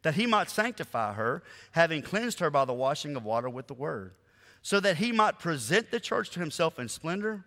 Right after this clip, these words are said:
without spot or wrinkle or any such thing, and that she might be holy and without blemish. In the same way, husbands should love their wives as their own bodies. He who loves his wife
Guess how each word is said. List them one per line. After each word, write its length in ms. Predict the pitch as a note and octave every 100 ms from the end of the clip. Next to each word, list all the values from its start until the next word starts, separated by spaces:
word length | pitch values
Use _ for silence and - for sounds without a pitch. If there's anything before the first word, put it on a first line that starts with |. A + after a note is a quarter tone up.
| _ -
without 260 | D3 C3
spot 400 | - - C3+ E3
or 80 | G#3
wrinkle 400 | F#3 F#3 F#3 G3 -
or 200 | A#2+ -
any 180 | D#3
such 320 | F3 F3+ E3 -
thing, 360 | B2 G#2+ B2+ - _ _ - -
and 120 | E3
that 160 | F#3 E3+
she 280 | - A#3 B3+
might 240 | A#3+ G3+
be 120 | F3
holy 440 | D3 E3+ F3 F3+ D#3
and 100 | D3+
without 260 | C#3+ D3
blemish. 520 | D#3+ F#3+ C#3+ - - - _ _ - - -
In 140 | - G#3+
the 100 | G#3
same 380 | - A3+ C4+
way, 220 | F#3+ C3+ C#3+
husbands 500 | D#3+ F3+ G3+ A3 F3+
should 220 | E3 C#3
love 380 | B2+ C#3 A3 C4
their 160 | F#3+
wives 360 | D3+ E3+ - C#3+
as 100 | B2+
their 160 | C#3+
own 220 | C3 C3 B2+
bodies. 580 | F3 D#3 G2+ B2 - - _ _ _ _ _
He 260 | - F#3+ G#3+
who 160 | F3+
loves 300 | D3 D3+ C3+
his 240 | - A#2 A2+
wife 540 | D3+ C#3+ A#2 A#2+ -